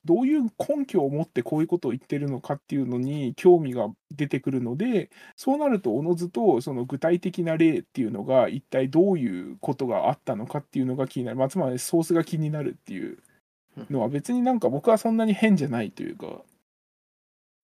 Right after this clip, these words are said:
つまりどういう、<laughs> どういうことが起こってきて、またどういうふうに考えられてきて、今こういうことが、なんか抽象的な主張が出されてんのかっていうのは、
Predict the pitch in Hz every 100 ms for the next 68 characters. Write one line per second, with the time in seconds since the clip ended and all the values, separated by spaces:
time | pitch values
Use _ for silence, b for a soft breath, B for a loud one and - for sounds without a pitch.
0 | _ _ _ _ _ _ _ - 208 139
1 | 165 262 277 302 285 185 - - - 277
2 | 311 349 330 339 330 240 175 175 220 196
3 | - 196 - 240 240 190 190 190 185 233
4 | 254 277 262 302 254 208 233 208 214 220
5 | 208 196 196 - - 208 196 190 185 -
6 | 165 175 175 175 175 156 123 147 143 139
7 | 123 113 - 139 151 139 147 139 143 -
8 | 143 135 131 151 147 147 139 - - -
9 | 131 131 - 120 113 95 90